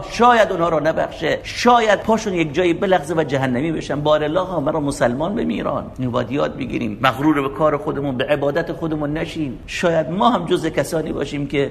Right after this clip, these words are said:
بعد از کلی عبادت در زندگی خود با سوء خاتمه از دنیا بریم. باید بترسیم.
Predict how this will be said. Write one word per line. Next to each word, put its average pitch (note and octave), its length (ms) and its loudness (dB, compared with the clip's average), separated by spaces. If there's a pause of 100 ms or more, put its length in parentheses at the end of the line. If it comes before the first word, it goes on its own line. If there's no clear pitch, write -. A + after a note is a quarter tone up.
(160)
بعد E3 300 6
از D3 200 -2
کلی A#3 380 2
عبادت D#3 520 2
در - 160 2 (160)
زندگی D#3 500 0
خود D#3 280 -2
با C#3 120 4
سوء D#3 260 -2
خاتمه C#3 400 0
از F#3+ 140 0
دنیا D3 260 0
بریم. - 340 -6
باید C3+ 200 -2
بترسیم. D#3 500 -4